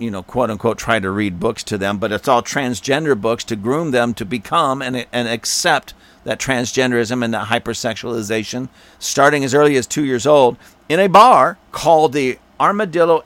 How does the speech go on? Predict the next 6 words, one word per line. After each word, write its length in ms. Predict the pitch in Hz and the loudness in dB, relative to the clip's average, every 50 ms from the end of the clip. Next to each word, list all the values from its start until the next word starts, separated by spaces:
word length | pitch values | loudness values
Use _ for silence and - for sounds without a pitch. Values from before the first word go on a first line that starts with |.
| _ _ - | _ _ -6
Ale 280 | 151 175 180 190 196 160 | -2 2 2 2 2 2
Works. 460 | 127 104 80 71 - - - - - _ | -2 -4 -6 -8 -12 -18 -20 -20 -10 _
And 240 | - 127 131 123 120 | -2 0 0 0 2
this 440 | 147 202 240 262 233 - - - - _ _ _ _ _ _ _ _ _ - | 4 6 6 6 6 4 -2 -8 -12 _ _ _ _ _ _ _ _ _ -12
next 580 | - 110 135 180 220 254 247 - - - - - _ _ _ _ _ - | -10 -6 -4 -2 -2 -2 -2 -4 -8 -12 -12 -16 _ _ _ _ _ -2
article 640 | 135 139 127 131 127 - - 127 123 131 151 - | 0 0 0 -2 -4 -4 -4 -4 -2 -2 -4 -6